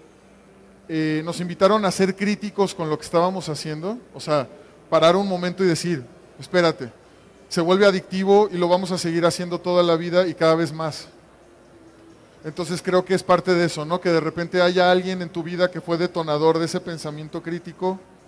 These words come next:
y empieza a ocurrir. No, puede ser que tuviste un amigo bohemio en la preparatoria que te hizo una pregunta filosófica así clave que dijiste, "Ah", ¿no? O puede ser tu misma familia, o puede ser quien sea. Pero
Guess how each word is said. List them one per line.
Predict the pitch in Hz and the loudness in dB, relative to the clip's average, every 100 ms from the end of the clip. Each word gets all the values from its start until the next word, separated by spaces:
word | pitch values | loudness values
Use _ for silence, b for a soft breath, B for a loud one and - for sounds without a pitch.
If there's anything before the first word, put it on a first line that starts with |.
| - - - - - | -20 -20 -20 -20 -16
y | 160 | -12
empieza | 165 175 196 | -4 -2 -2
a | |
ocurrir. | 196 185 208 190 - B B B | -4 -4 -4 -6 -8 B B B
No, | 202 | -2
puede | 202 214 214 | 2 4 6
ser | 220 208 | 4 2
que | 214 | -2
tuviste | 196 190 208 | -4 -6 -6
un | 202 | -4
amigo | 190 190 202 | -2 2 2
bohemio | 170 170 180 190 | 2 -2 -2 -2
en | 190 | 0
la | 170 | 0
preparatoria | 156 160 151 151 170 185 185 180 | -2 0 0 0 0 2 2 0
que | - | -4
te | 156 | -8
hizo | 180 | -8
una | 175 | -6
pregunta | 170 160 156 156 170 165 | -2 -4 -4 0 2 2
filosófica | 160 151 143 160 170 - 156 | 0 -6 -4 -4 -6 -4 -4
así | 139 151 | -4 -6
clave | 160 156 165 | -2 -2 -2
que | 156 | -6
dijiste, | 139 147 156 | -10 -10 -6
"Ah", | 214 208 165 127 - - - - - - | -6 -6 -8 -14 -20 -20 -20 -20 -20 -16
¿no? | 156 190 269 - B B | -4 -4 -4 -10 B B
O | 165 | -4
puede | 185 190 | 2 4
ser | 196 185 | 2 0
tu | 208 | -2
misma | 190 175 185 | -4 -6 -4
familia, | 170 175 196 190 190 185 180 | -4 -4 -6 -2 2 4 4
o | 165 | 2
puede | 175 180 | 0 -2
ser | 190 185 - - | -2 -6 -8 -12
quien | 190 180 | -8 -4
sea. | 220 175 - B B B - - | -2 -2 -6 B B B -14 -2
Pero | 180 175 175 175 165 | 2 2 4 2 0